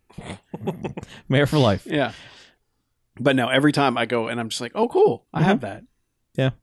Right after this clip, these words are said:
Speaker 2: Or, or I go into my giant binder of, of last gen where I've got the three sixty, the P S three, and the Wii games.
Speaker 1: Uh-huh.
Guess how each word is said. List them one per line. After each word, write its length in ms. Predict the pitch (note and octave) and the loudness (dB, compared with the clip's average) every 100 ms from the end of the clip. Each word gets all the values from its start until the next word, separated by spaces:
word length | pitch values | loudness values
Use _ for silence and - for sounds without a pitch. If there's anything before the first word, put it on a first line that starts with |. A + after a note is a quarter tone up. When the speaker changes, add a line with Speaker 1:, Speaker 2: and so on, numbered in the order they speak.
| _ | _
Speaker 2:
Or, 240 | - C#3+ C#3+ | 0 4 6
or 140 | D3 D3 | 6 4
I 40 | |
go 100 | C#3 | 4
into 120 | C3 | 4
my 120 | B2 | 4
giant 380 | A#2 C3+ B2+ A#2 | 2 0 0 0
binder 440 | B2 A#2+ A#2+ A2+ - | -2 0 -2 -4 -6
of, 420 | A#2 A2 G#2+ - - _ - | -8 -10 -10 -18 -20 _ -6
of 160 | A2+ | -4
last 380 | A#2+ A#2+ A#2 - | 2 2 2 0
gen 400 | A#2+ A2 G#2 G#2 _ _ _ _ _ _ - _ | -2 -2 -6 -12 _ _ _ _ _ _ -20 _
where 180 | A#2+ A#2 | 0 2
I've 60 | |
got 160 | A#2 A#2 | 2 0
the 80 | C3+ | 0
three 240 | C#3 D3+ C#3+ | 0 4 4
sixty, 460 | - C#3 - C3+ | 4 2 4 4
the 120 | C3+ C3 | 4 4
P 180 | C#3+ | 4
S 180 | C3+ A#2 | 4 2
three, 400 | - B2+ B2 B2 | 2 4 4 2
and 380 | - A#2+ A#2 A#2 C3+ | -2 -2 -2 -4 -2
the 160 | C3 | -2
Wii 320 | A#2+ C3+ C3 | 0 0 0
games. 460 | A#2+ A#2 A#2 A#2 - | 0 -6 -6 -10 -2
Speaker 1:
Uh-huh. 300 | C#3 C3 D3 | 2 4 4